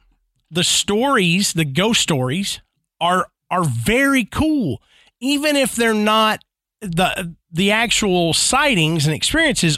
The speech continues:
are not as commonplace where, you know, y-, y-, you could probably stay at the Drake a hundred times and never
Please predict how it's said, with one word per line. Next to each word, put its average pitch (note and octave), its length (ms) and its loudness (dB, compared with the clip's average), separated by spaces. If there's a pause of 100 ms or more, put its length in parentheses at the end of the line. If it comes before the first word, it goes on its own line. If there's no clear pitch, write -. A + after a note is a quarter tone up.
(100)
are F3 100 0
not G#3 480 2
as E3 260 -2 (200)
commonplace E3 920 0
where, D3+ 300 2 (840)
you F#3 280 -8
know, F3 100 2
y-, D#3+ 320 0
y-, D#3 300 -2
you G3 220 2
could A3+ 320 -4
probably A3 300 0
stay G#3 280 2
at F3+ 80 -2
the F#3 80 -2
Drake E3 300 0
a C#3+ 60 2
hundred D3+ 320 2
times C#3+ 320 0
and C3 400 2
never D#3+ 400 2